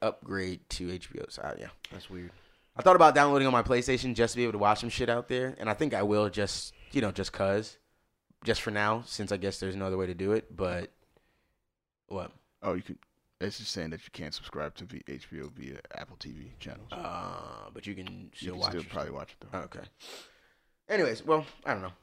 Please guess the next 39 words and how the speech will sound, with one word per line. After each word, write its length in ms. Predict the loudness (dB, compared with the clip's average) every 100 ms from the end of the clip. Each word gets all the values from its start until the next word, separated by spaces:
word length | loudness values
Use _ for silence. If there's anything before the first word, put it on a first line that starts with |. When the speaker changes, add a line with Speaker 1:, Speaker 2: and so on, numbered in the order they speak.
| _ _
Speaker 1:
Get 140 | -4 -2
back 200 | -2 -2
on 100 | -8
here. 160 | -8 -8
I, 60 | -8
I, 200 | -4 -6 -6
so 160 | 0 4
I 100 | 6
think 180 | 4 4
I 80 | 6
went 200 | 6 4
through 100 | 4
the 80 | 4
whole 180 | 4
library 540 | 4 4 4 2 2 2
on 180 | 0 0
H 200 | -2 -4
B 100 | -6
O 60 |
Max 400 | -6 -10 -12 -20 -20 _ _ _ _ _
when 120 | -4
I, 60 | -4
when 160 | -2 -4
it 80 |
first 200 | -4 -6
came 160 | -4 -8
out. 140 | -8 -8
I 60 | -10
Speaker 2:
Hmm. 160 | -4
Speaker 1:
think 200 | 0 2
I 60 | 2
went 140 | 0 -2
through 80 |
the 60 | -6
whole 100 | -4
library. 220 | -4 -4
I'm 40 | -2
not 100 | -2
sure. 220 | -4 -12